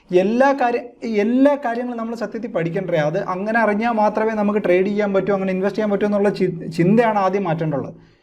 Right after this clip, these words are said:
നിങ്ങളെല്ലാവരും ഇപ്പോൾ ഇൻ്റർനെറ്റ് യൂസ് ചെയ്യുന്നവരല്ലേ, നിങ്ങളെല്ലാവരും YouTube-ഉം Facebook-ഉം Instagram-ഉം യൂസ് ചെയ്യുന്നവരല്ലേ, അതിനകത്ത് എല്ലാ കാര്യങ്ങളും നിങ്ങൾക്കറിയില്ലേ?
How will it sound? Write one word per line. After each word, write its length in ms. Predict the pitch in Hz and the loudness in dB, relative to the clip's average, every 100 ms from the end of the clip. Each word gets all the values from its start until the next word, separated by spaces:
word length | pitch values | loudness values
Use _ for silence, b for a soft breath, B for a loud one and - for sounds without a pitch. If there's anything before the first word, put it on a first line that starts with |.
| b b b | b b b
നിങ്ങളെല്ലാവരും 440 | 175 226 226 226 226 | 2 4 4 4 4
ഇപ്പോൾ 120 | 233 | 4
ഇൻ്റർനെറ്റ് 340 | 196 208 220 | 2 2 0
യൂസ് 180 | 226 208 | 0 2
ചെയ്യുന്നവരല്ലേ, 460 | 202 190 180 147 127 B - | 2 2 4 4 0 B 0
നിങ്ങളെല്ലാവരും 500 | 160 165 190 214 226 | 4 4 6 4 4
YouTube-ഉം 400 | 190 190 220 226 | 0 0 0 0
Facebook-ഉം 460 | 180 180 175 220 190 | 2 2 0 -2 -2
Instagram-ഉം 440 | 165 208 226 226 | 0 0 2 2
യൂസ് 180 | 208 196 | 0 2
ചെയ്യുന്നവരല്ലേ, 440 | 196 190 170 135 | 2 4 4 2
അതിനകത്ത് 340 | 135 147 196 208 | 2 2 2 2
എല്ലാ 220 | 196 247 | 2 2
കാര്യങ്ങളും 400 | 247 214 220 214 | 2 2 0 0
നിങ്ങൾക്കറിയില്ലേ? 560 | 196 190 165 139 135 | 0 2 2 2 -2